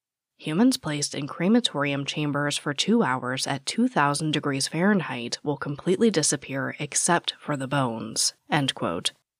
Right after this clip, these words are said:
This obviously only further cemented the idea that her children did not die in that fire. The Sodder house burned down in only forty-five minutes,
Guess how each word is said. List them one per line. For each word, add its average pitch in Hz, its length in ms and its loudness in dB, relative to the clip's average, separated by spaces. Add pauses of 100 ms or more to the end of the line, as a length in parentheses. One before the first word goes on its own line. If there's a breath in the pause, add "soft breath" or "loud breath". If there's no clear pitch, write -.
(360)
This 185 360 2
obviously 190 680 2
only 196 280 4
further 196 420 4
cemented 143 440 -2
the 147 140 0
idea 143 380 -2
that - 200 -4
her 165 120 2
children 165 460 0
did 147 200 -4
not 170 360 -4
die 185 220 2
in 151 160 -2
that - 180 -6
fire. 127 680 -6 (320)
The 165 80 -4
Sodder 185 320 2
house 233 260 0
burned 202 260 4
down 139 260 -2
in 190 180 2
only 196 300 4
forty-five 180 720 0
minutes, 139 680 -4